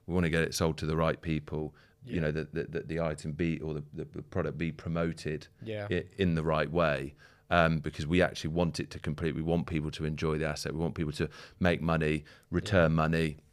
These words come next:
Speaker 2: Yeah.
Speaker 1: If they need to sell in the future, it's an easy sell,
Speaker 2: Yeah.
Speaker 1: um, because the majority of our stuff does sell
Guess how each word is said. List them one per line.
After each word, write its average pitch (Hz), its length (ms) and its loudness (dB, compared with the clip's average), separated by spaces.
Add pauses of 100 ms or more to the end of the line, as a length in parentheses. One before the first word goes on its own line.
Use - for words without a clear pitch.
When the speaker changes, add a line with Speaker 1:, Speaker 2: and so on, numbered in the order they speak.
Speaker 2:
Yeah. 107 360 -8
Speaker 1:
If - 100 -12
they 87 100 4
need 87 180 2
to - 60 -4
sell 87 160 2
in 85 60 2
the 80 80 0
future, 85 500 2
it's - 180 -4
an 82 80 2
easy 80 260 0
sell, 82 500 2 (100)
Speaker 2:
Yeah. 101 260 -6 (100)
Speaker 1:
um, 82 320 6
because 80 200 -6
the 80 60 2
majority 80 320 2
of 73 80 -4
our 78 100 0
stuff - 280 -4
does 80 180 0
sell 78 360 0